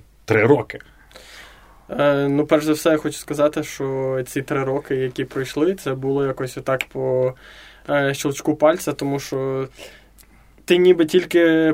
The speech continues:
Speaker 2: подав документи, та, ти там ра-, радієш, і тут хопс, е, перший семестр ти ще думаєш, як та сесія буде проходити, та,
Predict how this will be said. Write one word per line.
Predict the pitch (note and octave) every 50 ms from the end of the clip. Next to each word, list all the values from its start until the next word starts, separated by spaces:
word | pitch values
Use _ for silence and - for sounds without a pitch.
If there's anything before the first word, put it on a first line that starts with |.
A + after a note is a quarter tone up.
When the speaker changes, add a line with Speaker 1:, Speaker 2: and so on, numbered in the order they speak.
| D#3
Speaker 2:
подав | - D#3 D3 D3+ D#3 D3+
документи, | D3+ D3+ D3+ - D3 D#3 D#3+ E3+ F3+ F#3 - C#3+
та, | C#3 - C#3 C#3 C#3 C#3
ти | C3+ C#3+ B2+
там | B2+ C3+ C3 C3+ C3+ C3+
ра-, | B2+ C#3+ C#3 C#3 C#3
радієш, | C3+ C#3+ C#3+ C#3 D3 E3+ F3+ E3 D3+ C3+ - - - -
і | D3+ D3
тут | C#3 - D#3 D3 C#3 -
хопс, | - D#3 E3+ F3+ F3 - - - - -
е, | - C#3 C#3+ C#3 C#3 C#3 C#3 C#3 C#3 C#3 C#3 C#3 C3+ C3+ C3 - - - - - - _ _ _ _ _ _ _ -
перший | E3+ D#3+ C#3+ - E3 D3+
семестр | - D#3 D#3 D#3 D#3 - D3+ C#3
ти | - D3+ D3
ще | - D3
думаєш, | D3 D#3 D3+ D3+ C#3+ C#3 C3+ -
як | D#3+ D3+ C#3 -
та | - C#3
сесія | C3 - E3 F3 F#3 F#3 - F3 D#3+ D#3
буде | D3 D#3 D3+ D3+
проходити, | D3+ - D3 - - - D3+ D3 C#3+ C#3 C3+ C3+ C3
та, | - C#3 C#3 D3+ D#3 D#3